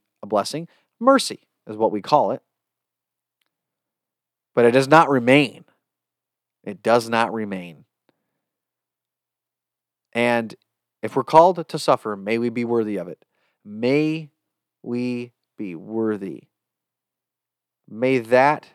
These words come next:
come to Jesus moment actually wake us up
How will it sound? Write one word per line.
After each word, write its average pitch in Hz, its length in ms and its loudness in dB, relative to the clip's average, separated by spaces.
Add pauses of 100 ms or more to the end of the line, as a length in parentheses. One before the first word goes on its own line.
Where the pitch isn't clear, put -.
(840)
come 139 240 -2
to 120 80 -6
Jesus 113 500 -6
moment 92 340 -10 (280)
actually 135 720 -6 (760)
wake 120 360 -2
us 135 240 -2
up 107 280 0